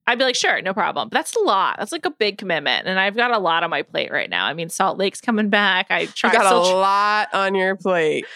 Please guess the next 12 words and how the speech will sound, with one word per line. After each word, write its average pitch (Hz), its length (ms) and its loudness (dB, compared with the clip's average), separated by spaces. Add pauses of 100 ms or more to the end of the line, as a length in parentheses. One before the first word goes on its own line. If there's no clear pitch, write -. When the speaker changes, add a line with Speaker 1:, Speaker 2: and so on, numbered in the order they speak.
(160)
Speaker 1:
I 254 100 2
got 285 260 2
The 247 100 0
Circle. 269 1300 0 (560)
I 247 200 2
also, 269 260 0
like, 247 180 0
sometimes 247 400 0
like 233 180 0
to 240 60 -8
do 240 120 0
things 226 240 0